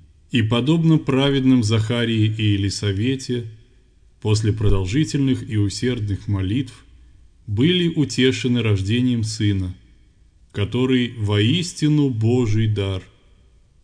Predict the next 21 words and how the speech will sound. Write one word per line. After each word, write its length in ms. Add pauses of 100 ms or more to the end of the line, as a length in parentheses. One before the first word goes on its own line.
(120)
прежде 520
бы 120
зачатия 800
его 520 (280)
избра 580
Бог, 640 (840)
и 160
прежде 680
Рождества 800
его 580 (420)
освети. 840 (840)
От 240
первых 460
дней 260
своего 440
рождения 840 (460)
он 260
предзнаменовал 960
особое 800
свое 480
призвание. 800